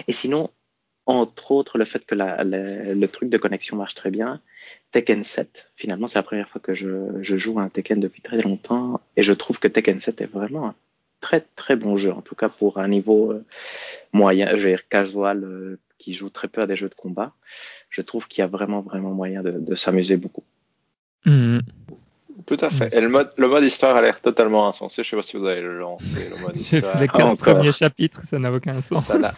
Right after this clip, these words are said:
Speaker 3: aucun sens. C'est assez fascinant à voir, pour le coup.
Speaker 2: Mais, euh, ça, c'est, euh, en fait,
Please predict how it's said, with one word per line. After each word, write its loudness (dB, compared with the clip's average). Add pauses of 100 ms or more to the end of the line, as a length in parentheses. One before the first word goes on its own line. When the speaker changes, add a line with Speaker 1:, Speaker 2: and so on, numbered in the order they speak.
Speaker 3:
aucun 0
sens. -14
C'est -14
assez -12
fascinant -16
à -12
voir, -18
pour -18
le -18
coup. -20 (880)
Speaker 2:
Mais, -2
euh, 2
ça, -2
c'est, 0
euh, 2
en 0
fait, 0